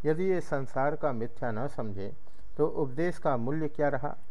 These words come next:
ये तो फिर ढोंगी की श्रेणी में आ गए। अतः जो आत्मवक्ता है,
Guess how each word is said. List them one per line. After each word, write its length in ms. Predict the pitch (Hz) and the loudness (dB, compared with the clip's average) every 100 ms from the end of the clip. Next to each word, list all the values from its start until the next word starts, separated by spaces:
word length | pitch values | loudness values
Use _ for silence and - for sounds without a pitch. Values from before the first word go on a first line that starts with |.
| - - - - - | -2 -2 -2 -2 0
ये 80 | 170 | 0
तो 180 | 180 175 | 0 0
फिर 260 | - 175 | 0 0
ढोंगी 380 | 131 143 156 165 | 0 0 0 0
की 160 | 160 147 | -2 -2
श्रेणी 340 | - 113 127 | 0 0 0
में 180 | 147 139 | -2 -2
आ 180 | 139 143 | -2 0
गए। 200 | 156 170 - - - - - | 0 -2 -2 -2 -2 -2 0
अतः 240 | 156 180 | 2 4
जो 220 | 160 165 - | 4 2 4
आत्मवक्ता 720 | 117 143 147 135 117 - 139 | 2 2 2 0 0 2 2
है, 220 | 110 92 | 2 0